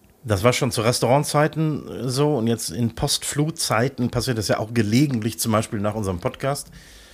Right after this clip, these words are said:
Und ich hab nach Hunger, mach ich mir ein Käsebrot und manchmal haben wir auch noch ein Glas, äh,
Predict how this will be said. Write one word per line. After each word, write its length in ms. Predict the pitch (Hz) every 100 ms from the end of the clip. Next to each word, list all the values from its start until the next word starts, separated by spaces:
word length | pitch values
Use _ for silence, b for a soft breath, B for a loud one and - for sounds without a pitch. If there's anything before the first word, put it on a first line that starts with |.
| B B B
Und 120 | 117
ich 60 | 123
hab 60 |
nach 160 | 127 -
Hunger, 200 | 165 170
mach 140 | 131 120
ich 100 | 113
mir 60 |
ein 80 | 101
Käsebrot 720 | 151 156 147 120 131 139 143
und 100 | 117
manchmal 320 | 127 131 120
haben 140 | 117 110
wir 100 | 85
auch 140 | 101
noch 160 | 110 101
ein 120 | 98
Glas, 520 | 107 104 107 - -
äh, 560 | 92 107 104 98 95